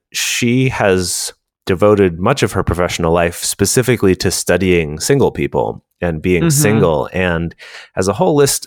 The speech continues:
Speaker 1: of articles that she's written on her site, uh, you know, for various publications, but that basically are debunking those myths,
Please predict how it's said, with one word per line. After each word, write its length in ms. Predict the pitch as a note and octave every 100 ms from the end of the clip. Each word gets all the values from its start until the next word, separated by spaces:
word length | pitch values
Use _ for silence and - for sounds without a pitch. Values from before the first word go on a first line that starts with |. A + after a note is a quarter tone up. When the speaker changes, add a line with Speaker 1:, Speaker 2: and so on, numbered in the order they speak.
| -
Speaker 1:
of 640 | G2 G2 F2 F2 - - _ _ _ -
articles 640 | G#2 A#2 - G2+ F#2+ F2+
that 180 | F#2+ E2+
she's 300 | - F#2 E2+
written 460 | C3+ A#2 G#2+ G#2 G2
on 200 | - F#2
her 160 | F2+ F2
site, 560 | - B2 A2+ G2+ - - F2
uh, 220 | E2+ D2
you 140 | C#2+ F2
know, 120 | E2
for 180 | - E2
various 340 | G2 F#2 F2
publications, 960 | - E2+ E2 A#2 A2 - F#2+ F2+ F#2 - - - - - -
but 280 | F#2+ A2 -
that 180 | G#2+ -
basically 480 | B2 C3 B2+ G#2+ G2
are 120 | F2+
debunking 640 | - F2+ F#2 G2 F#2+ E2
those 200 | D#2 D2+
myths, 540 | D#2+ A#1+ A2 - -